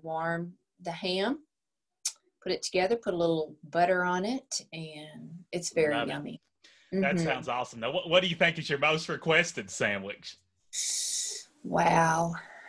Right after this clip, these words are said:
Speaker 1: Um,
Speaker 2: <laughs>
Speaker 1: probably the ham and cheese sliders and the turkey melts. Those would
Speaker 2: Okay.
Speaker 1: be,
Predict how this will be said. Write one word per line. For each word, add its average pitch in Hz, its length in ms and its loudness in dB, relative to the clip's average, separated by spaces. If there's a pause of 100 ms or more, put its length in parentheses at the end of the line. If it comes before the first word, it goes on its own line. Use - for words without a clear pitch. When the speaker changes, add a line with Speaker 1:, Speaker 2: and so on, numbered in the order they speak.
(140)
Speaker 1:
Um, 196 380 6
Speaker 2:
<laughs> - 40 0
Speaker 1:
probably 240 460 8
the 226 80 4 (140)
ham 226 100 2 (100)
and 269 140 0
cheese 240 420 0
sliders 190 640 2
and 175 140 -4
the 156 80 -2
turkey 143 400 -6
melts. - 600 -8 (340)
Those 165 260 2
would 170 120 -2
Speaker 2:
Okay. 160 160 -2
Speaker 1:
be, 147 300 -6